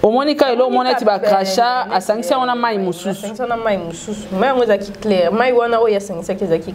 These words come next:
Speaker 2: clair.
Speaker 1: Bolingo eza aveugle, hein? C'est vrai, l'amour est aveugle. Quelle confiance! Opandi pe makolo, akoti si yo eloko, akoti si yo oyebi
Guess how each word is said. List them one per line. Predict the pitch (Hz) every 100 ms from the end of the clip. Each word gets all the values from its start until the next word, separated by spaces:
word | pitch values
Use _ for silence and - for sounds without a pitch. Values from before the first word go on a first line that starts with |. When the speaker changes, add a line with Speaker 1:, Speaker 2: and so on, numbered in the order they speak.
| -
Speaker 2:
clair. | 190 170 143 - - - - - - - - - - - -
Speaker 1:
Bolingo | 165 170 170 170 165
eza | 165 185
aveugle, | 156 160 160 151 143
hein? | 151 196 - - - - - - - - - - - - - - -
C'est | - 165
vrai, | 151 170 170
l'amour | 156 151 151 151
est | 151
aveugle. | 127 123 131 127 123 - - - - - - - - - - - - - - - - -
Quelle | 185 151 -
confiance! | 147 139 - 415 415 302 - - - - - - - - - - - - - - - - - - - -
Opandi | 196 196 247 254 320
pe | 330
makolo, | 302 269 262 269 269
akoti | 262 311 339 339
si | -
yo | 320
eloko, | 302 311
akoti | 269 262 330 339
si | -
yo | 339
oyebi | 302 320 339 349